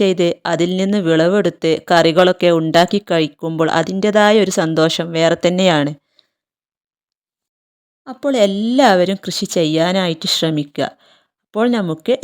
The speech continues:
ജനുവരി മാസത്തിൽ എന്തൊക്കെ കൃഷി ചെയ്യാനായിട്ട് പറ്റും എന്ന് നോക്കാം. ഈ ജനുവരി മാസത്തിൽ നമുക്ക് ചെയ്യാൻ പറ്റിയ ഏറ്റവും നല്ല ഒന്നാന്തരം ഒരു വിളയാണ്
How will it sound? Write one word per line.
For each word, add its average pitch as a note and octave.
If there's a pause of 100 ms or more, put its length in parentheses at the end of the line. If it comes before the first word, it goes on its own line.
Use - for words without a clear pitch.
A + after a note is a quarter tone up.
ജനുവരി F#3
മാസത്തിൽ E3 (140)
എന്തൊക്കെ F3 (160)
കൃഷി F3 (100)
ചെയ്യാനായിട്ട് E3 (100)
പറ്റും E3 (440)
എന്ന് C4
നോക്കാം. C#4 (1800)
ഈ D4+
ജനുവരി G#3+
മാസത്തിൽ A#3
നമുക്ക് F#3+
ചെയ്യാൻ E3+ (100)
പറ്റിയ G#3+
ഏറ്റവും A3+
നല്ല F#3 (360)
ഒന്നാന്തരം F3+ (140)
ഒരു G3
വിളയാണ് F#3